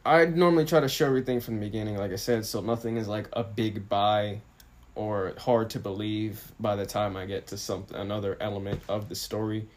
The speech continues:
But the show pulled off slow world building somehow, and I'm still trying to figure <laughs> out how. Like, at some point, they said,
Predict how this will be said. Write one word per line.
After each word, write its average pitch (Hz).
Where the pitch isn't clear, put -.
But 120
the 135
show 170
pulled 151
off 127
slow 120
world 110
building 113
somehow, 120
and 87
I'm 80
still -
trying 92
to 87
figure 101
<laughs> 101
out 135
how. 160
Like, 113
at 113
some 131
point, 135
they 117
said, 110